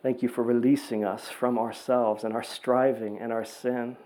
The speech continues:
Thank you for the future inheritance that we look forward to, dwelling with you forever. God, would you help us see ever more clearly these marvelous truths?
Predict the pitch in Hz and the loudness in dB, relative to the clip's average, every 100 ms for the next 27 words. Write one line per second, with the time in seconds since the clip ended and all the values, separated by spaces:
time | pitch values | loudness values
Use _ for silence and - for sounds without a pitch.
0 | _ _ _ _ _ _ _ _ _ _ | _ _ _ _ _ _ _ _ _ _
1 | _ _ _ _ _ _ _ _ - 135 | _ _ _ _ _ _ _ _ 2 2
2 | 131 123 110 110 - 127 - 120 117 117 | 2 -2 -2 -4 -2 -2 0 -2 -2 -2
3 | 123 120 117 110 - 113 110 117 117 - | 2 2 2 -6 -6 -4 -2 -2 -4 -6
4 | - 123 117 113 - 127 117 - _ _ | -4 -2 -2 -6 -6 -4 -4 -8 _ _
5 | - - - 113 131 131 131 120 131 131 | -20 -20 -6 4 6 6 4 0 2 2
6 | 127 127 120 - 127 - 117 117 117 - | 2 -2 -2 -2 -2 2 0 0 -8 -10
7 | _ _ _ _ _ _ _ - _ _ | _ _ _ _ _ _ _ -20 _ _
8 | - _ _ _ _ _ _ _ - - | -20 _ _ _ _ _ _ _ -6 2
9 | 113 113 110 107 123 - 113 - - - | 2 2 -2 0 0 2 -2 -2 -18 -20
10 | - - _ _ _ _ - - 123 123 | -20 -20 _ _ _ _ -8 0 2 2
11 | 127 120 120 117 - 127 120 117 113 113 | 2 2 2 0 -2 0 2 2 0 -2
12 | 123 131 127 117 110 - - - - 120 | 0 2 2 0 -4 -6 -18 -16 -4 -4
13 | 117 - - | -4 -12 -20